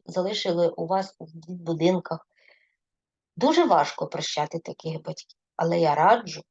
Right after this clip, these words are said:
зробити це, сповідатися в церкві. Це дуже, на своєму досвіді скажу, у мене був дуже неідеальний батько.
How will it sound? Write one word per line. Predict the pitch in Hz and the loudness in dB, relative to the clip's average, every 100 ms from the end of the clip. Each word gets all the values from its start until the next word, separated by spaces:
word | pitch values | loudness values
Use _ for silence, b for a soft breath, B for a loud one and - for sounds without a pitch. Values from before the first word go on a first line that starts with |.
| _ | _
зробити | 175 170 - 170 220 - - _ | 0 0 -2 -4 -4 -10 -20 _
це, | - 156 143 _ _ _ _ _ - | -6 -6 -6 _ _ _ _ _ -18
сповідатися | - 202 180 165 165 202 165 - 147 | -2 0 2 4 4 6 2 -2 -10
в | |
церкві. | - - 185 - _ - _ _ _ | -10 -2 0 0 _ -20 _ _ _
Це | 185 | -10
дуже, | 175 240 233 170 - _ _ _ _ _ _ _ - | -4 -2 0 0 -2 _ _ _ _ _ _ _ -2
на | 175 | 0
своєму | - 214 240 202 | 2 4 6 4
досвіді | 170 170 - 160 156 | 4 0 0 -10 -12
скажу, | - 151 151 | -6 -6 -2
у | 165 | 2
мене | 170 160 | 2 2
був | 156 160 | 0 -2
дуже | 220 240 | 0 2
неідеальний | 220 160 151 156 165 170 160 | 2 0 0 2 2 2 -4
батько. | 151 156 156 - | -4 -8 -8 -18